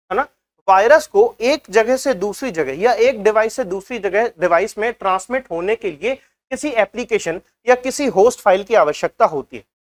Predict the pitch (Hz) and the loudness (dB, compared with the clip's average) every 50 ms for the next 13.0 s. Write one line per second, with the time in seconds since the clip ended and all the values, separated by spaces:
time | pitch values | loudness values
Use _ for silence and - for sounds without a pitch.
0 | _ _ - 220 214 277 311 320 311 285 285 285 - 277 214 214 214 247 247 - | _ _ -6 -6 -4 -4 -4 -4 -2 -4 -4 -2 -2 0 4 4 4 4 2 0
1 | 240 220 202 214 196 160 175 165 151 - - 190 247 247 _ _ _ _ _ - | -2 0 0 0 -2 -2 -4 -8 -10 -10 -12 -12 -12 -12 _ _ _ _ _ -12
2 | 262 277 262 - 220 208 214 - 254 247 269 262 - 277 277 247 - 226 - - | -12 -10 -6 -2 -2 -2 -2 -4 -12 -10 -8 -6 -6 -6 -6 -6 -8 -10 -2 0
3 | 208 185 160 - - 165 165 160 214 220 - 262 247 247 254 233 226 226 247 254 | 0 0 0 -4 -10 -12 -4 -2 -2 0 4 2 2 2 2 -2 -2 -2 -2 -4
4 | 247 _ _ _ - 240 269 - 220 254 240 240 208 180 175 220 269 262 - - | -6 _ _ _ -4 -4 -4 -4 -2 -4 -4 -4 -2 -2 0 0 -2 -2 -8 -14
5 | 240 240 - 233 233 233 277 277 277 285 285 277 - - - 214 226 214 240 196 | -14 -4 -4 -4 -4 -4 -6 -8 -6 -4 -6 -6 -6 -4 -2 -2 -2 -2 -4 -6
6 | 185 185 185 180 175 226 254 - - 269 233 202 190 196 190 - - 254 254 247 | -4 -4 -4 -2 -2 -4 -4 -4 -6 -10 -6 -4 -4 -4 -4 -6 -6 -6 -6 -4
7 | 185 196 214 233 - - 202 220 247 254 254 277 262 240 - 226 233 196 214 202 | 0 0 0 0 0 -2 -2 -2 -2 -2 -4 -6 -6 -6 -6 -10 -8 -6 -6 -6
8 | - - 247 247 - - 185 180 - 180 165 160 185 226 - - 147 _ _ - | -6 -8 -12 -10 0 0 0 0 0 -4 -6 -4 -6 -10 -10 -12 -18 _ _ -8
9 | 160 135 - _ _ _ _ _ - 214 220 220 254 277 220 170 175 214 220 220 | -8 -8 -8 _ _ _ _ _ -2 -2 -2 2 0 0 0 0 -2 0 0 0
10 | 196 202 269 226 220 - - 220 226 - 226 226 - 269 269 254 254 240 180 160 | 0 -2 0 0 -2 -2 -2 -10 -4 -2 -2 -2 -2 -4 -2 0 0 0 2 2
11 | 170 170 170 175 185 214 233 220 233 233 233 214 196 220 202 214 220 196 - 208 | 2 2 2 2 4 4 4 4 4 0 0 0 0 0 -4 -4 -6 -6 -6 -8
12 | 214 208 214 196 175 202 185 202 202 - - 190 - - 214 202 196 98 98 | -8 -4 -4 -4 -4 -4 -8 -8 -10 -10 -10 -12 -10 -8 -8 -8 -6 -8 -10